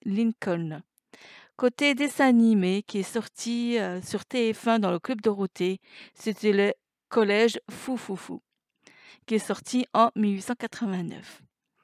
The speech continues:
Il y a un téléfilm qui est sorti sur Canal Plus, qui a été diffusé. C'est Mon père Francis le Belge, est un téléfilm français réalisé par Frédéric Bacquetjean.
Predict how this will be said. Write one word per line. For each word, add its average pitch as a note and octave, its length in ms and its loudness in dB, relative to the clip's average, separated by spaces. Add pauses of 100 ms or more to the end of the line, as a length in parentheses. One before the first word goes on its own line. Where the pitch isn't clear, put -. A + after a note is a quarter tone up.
(1300)
Il A3 80 -2
y A#3+ 60 6
a B3 220 6
un B3 180 6
téléfilm C4 640 0
qui A#3 120 -2
est G#3 40 -2
sorti A#3+ 600 -4
sur - 280 -4
Canal A#3 360 2
Plus, - 640 -4 (500)
qui - 80 -4
a - 20 -2
été G#3+ 180 -2
diffusé. F#3+ 560 -2
C'est G#3 200 2
Mon G3+ 180 2
père B3 260 -2
Francis A#3+ 420 -2
le G#3 100 4
Belge, F#3 380 -2
est G#3 160 -4
un G3 80 0
téléfilm A#3+ 560 0
français B3 400 0
réalisé A3+ 480 -2
par G3+ 200 -4
Frédéric A3+ 680 -2 (640)
Bacquetjean. F#3+ 600 -2